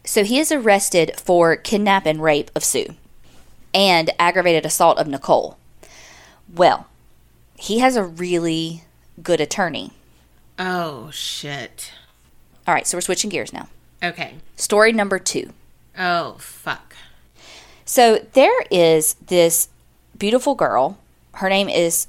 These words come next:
Speaker 1: Christy Ray. There are a billion Rays in this story.
Speaker 2: Oh, gosh.
Speaker 1: So there is this young girl. Her name is Christy Ray. She is a beautiful twenty-year-old, just living her best life.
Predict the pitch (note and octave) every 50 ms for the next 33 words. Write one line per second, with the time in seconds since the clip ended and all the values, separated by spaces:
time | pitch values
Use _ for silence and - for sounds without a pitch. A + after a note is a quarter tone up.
0 | - - - G#3 G3+ - - B3 A3 F#3 C#3 A#2 A#2 C#3+ G3 - - - _ _
1 | _ - - - G#3 A3 C4 - - G3+ G3 F#3 F3+ F3 F3 F3 - - _ _
2 | _ F3+ E3+ E3 - _ G3 F#3+ F3 F3 F3+ F3 E3+ D#3+ D#3 D3+ C#3+ B2 - -
3 | B2 E2+ F#2 D#3 - - - C3 A#2+ - A1+ - - _ _ - _ - G3+ -
4 | C4 B3 F3+ F#3 F#3+ F#3+ - - - B3 C4+ A#3 F3 F3 A3 - - - - -
5 | _ - - _ _ _ _ _ - - A#3+ G#3+ G3+ F#3+ - - - A3 G#3+ B3
6 | E4 F#4+ F#4+ - F#4+ F#4 F4 - A#3 F#3+ G3 A3 A3 E3+ C#3+ C3+ D3+ E3 - _
7 | - G#3+ A3 A3+ A3+ A3 G3+ - - - G#3 G#3 - C4+ A#3+ F3+ D3 D3 D#3 D3+
8 | - - - - - - - - _ _ - - - B3 A3+ - - G#3 G3+ G#3
9 | - - F#3+ F#3 F#3 - F#3 F#3+ G#3+ A#3 B3+ C4 C4 - B3+ B3 A#3+ A#3+ A#3+ A#3+
10 | A#3 A#3 _ _ _ _ _ _ - - C#4 C4 C4 C4 B3+ B3+ C4 B3+ B3 A#3
11 | A3+ A3+ A3+ A3+ A3+ A3 A#3 A#3 - _ - _ - - - - - _ _ _
12 | _ _ - - G#3+ G#3 G3 F#3 F#3 - - - - _ _ _ _ _ _ _
13 | G3 F3+ F#3 G3+ A3 A3 A3 A3+ A3+ A3+ A3+ A#3 A3 - - G3+ G3 G3 F#3+ G3
14 | F#3+ G#3 - - F3+ D#3+ D3+ D3 D3+ D#3+ - -